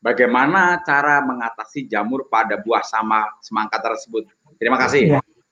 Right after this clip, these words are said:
Speaker 2: Memang, memang ini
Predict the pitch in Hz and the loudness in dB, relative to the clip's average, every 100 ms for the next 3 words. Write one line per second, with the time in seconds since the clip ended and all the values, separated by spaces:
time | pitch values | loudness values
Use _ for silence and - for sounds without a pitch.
0 | _ _ _ - - _ _ _ _ _ | _ _ _ -16 -16 _ _ _ _ _
1 | _ - 165 135 147 165 156 147 - - | _ 0 4 8 6 6 4 4 2 -4
2 | - _ _ _ - 151 143 165 170 160 | -20 _ _ _ 4 8 8 8 6 4
3 | - - 147 151 175 175 160 131 | 2 2 4 4 4 4 2 0